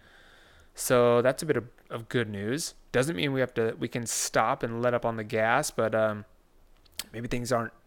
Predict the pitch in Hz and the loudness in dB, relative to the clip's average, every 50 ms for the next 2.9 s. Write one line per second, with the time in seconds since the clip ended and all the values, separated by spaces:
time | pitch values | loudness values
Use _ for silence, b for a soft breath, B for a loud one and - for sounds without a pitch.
0 | _ _ _ _ - - - 120 107 208 - 170 170 - - - - 202 185 190 | _ _ _ _ -18 -10 -4 -2 0 2 2 2 0 -2 -2 0 0 2 2 2
1 | 180 175 180 202 214 220 208 - 127 123 127 127 117 120 123 113 - - - - | 0 0 0 -2 -2 -4 -4 -6 -6 -4 -4 -2 0 0 0 0 -2 -8 -16 -20
2 | _ - - 127 120 120 120 117 113 107 101 98 98 117 139 160 185 190 | _ -10 -8 -6 -2 0 0 0 0 -2 -4 -4 -2 2 2 2 2 0